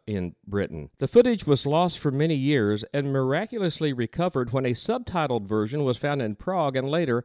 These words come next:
an uncut British print was recovered and digitally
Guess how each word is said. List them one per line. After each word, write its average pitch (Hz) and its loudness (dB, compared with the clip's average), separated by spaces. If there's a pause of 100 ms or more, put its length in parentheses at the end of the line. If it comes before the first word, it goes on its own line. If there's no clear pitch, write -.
an 113 0
uncut 175 0
British 165 2
print - -4
was 101 0
recovered 104 0
and 107 -4
digitally 92 0